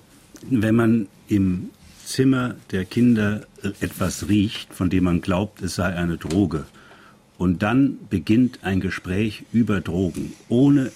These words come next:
nicht schon vorher, die ganzen Jahre zuvor, mit den Kindern in einem Dialog gewesen zu sein. Das heißt, dass zu jeder Altersphase Fragen der Kinder beantwortet wurden, und zwar auf eine Weise,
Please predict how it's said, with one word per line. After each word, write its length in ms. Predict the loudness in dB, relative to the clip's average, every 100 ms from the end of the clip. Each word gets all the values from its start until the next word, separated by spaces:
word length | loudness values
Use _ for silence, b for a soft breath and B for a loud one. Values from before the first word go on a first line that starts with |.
| 0
nicht 240 | 0 0
schon 220 | -4 -4
vorher, 640 | -4 -2 0 0 -4 -6 -12 -8
die 100 | -4
ganzen 460 | 0 0 0 0
Jahre 380 | 0 0 -4 -6
zuvor, 600 | -10 -14 -8 -4 -2 -4 -18 B B B
mit 120 | -4
den 160 | -2 0
Kindern 640 | 2 2 4 2 2 0 -6 _ -4
in 160 | -2
einem 280 | 0 0 0
Dialog 640 | 2 2 2 2 0 -6
gewesen 480 | -4 0 0 0 -4
zu 120 | -6
sein. 280 | -6 -6 -8
Das 180 | -10 -6
heißt, 240 | -6 -4 -6
dass 160 | -4
zu 100 | -2
jeder 400 | 2 2 2 0
Altersphase 960 | -2 -4 -4 -6 -8 -14 -8 -8 -6 -8 -10 B B B
Fragen 500 | -6 -2 -2 0 -2
der 80 | -2
Kinder 340 | 0 0 0
beantwortet 760 | -4 -2 -2 -2 -8 -8 -8 -4
wurden, 300 | -4 -2 -4
und 160 | -4
zwar 340 | -2 -2 -2 -4
auf 160 | -8
eine 360 | -4 -2 -2 -4
Weise, 540 | -2 0 0 0 -2